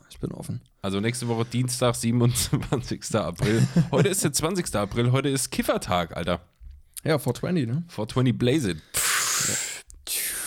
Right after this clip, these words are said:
Speaker 1: Hab heute schon, äh, unverhältnismäß-, unverhältnismäßig viele Stories gesehen auf Insta, die
Speaker 2: Immer,
Speaker 1: diesen
Speaker 2: immer.
Speaker 1: Tag anpriesen.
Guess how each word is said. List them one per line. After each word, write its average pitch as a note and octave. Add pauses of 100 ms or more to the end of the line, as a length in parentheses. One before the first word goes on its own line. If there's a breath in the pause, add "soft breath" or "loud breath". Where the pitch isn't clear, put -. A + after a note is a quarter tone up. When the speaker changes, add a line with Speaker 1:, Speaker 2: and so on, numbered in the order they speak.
(520 loud breath)
Speaker 1:
Hab A2+
heute A#2
schon, A2+
äh, G#2+ (260)
unverhältnismäß-, C3 (380)
unverhältnismäßig B2+
viele C3+
Stories B2
gesehen G#2+ (240)
auf A2+
Insta, G#2+ (260)
die -
Speaker 2:
Immer, G#2+
Speaker 1:
diesen B2+
Speaker 2:
immer. -
Speaker 1:
Tag A2
anpriesen. A#2